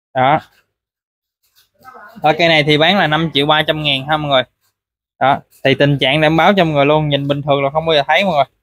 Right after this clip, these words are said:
Nhưng mà nhìn soi kỹ ở đây nè, thì em báo trước cho mọi người nghe luôn ha. Soi kỹ ở đây nè, thì sẽ thấy một cái lần mờ nhẹ lắm. Thì cái này em bán là giá cận đẹp luôn nha mọi người,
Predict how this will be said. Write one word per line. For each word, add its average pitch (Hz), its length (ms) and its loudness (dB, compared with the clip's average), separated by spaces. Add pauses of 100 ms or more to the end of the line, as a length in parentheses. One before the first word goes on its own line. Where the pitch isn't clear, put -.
(440)
Nhưng 156 80 -8
mà 139 160 4
nhìn 135 240 -4 (120)
soi 156 220 2
kỹ 139 260 0
ở - 20 4
đây 175 140 2
nè, 143 100 -2 (180)
thì 139 100 4
em 156 160 2
báo 175 200 2
trước 202 220 2
cho 170 80 2
mọi 156 100 -2
người 139 140 -2
nghe 151 160 0
luôn 160 140 0
ha. 165 100 2 (320)
Soi 156 240 4
kỹ 143 260 2
ở 190 60 4
đây 156 180 4
nè, 139 80 0 (340)
thì 127 100 2
sẽ 143 120 -2
thấy 170 180 2
một 165 120 0
cái 180 80 2
lần 135 240 0
mờ 131 160 4
nhẹ 135 300 -2
lắm. 185 140 2 (240)
Thì 127 100 0
cái 180 80 2
này 156 120 2
em 151 120 2
bán 175 180 2
là 170 60 2
giá 151 140 2
cận 143 240 -4
đẹp 131 160 0
luôn 151 120 -2
nha 156 100 2
mọi 143 120 0
người, 131 140 2